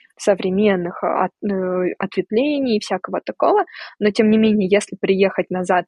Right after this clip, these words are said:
потом к нам, в наше пространство с этими теориями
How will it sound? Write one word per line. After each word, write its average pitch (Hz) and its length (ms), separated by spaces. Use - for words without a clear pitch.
потом 156 340
к - 80
нам, 180 320
в 190 80
наше 170 340
пространство 185 680
с - 100
этими 190 320
теориями 381 680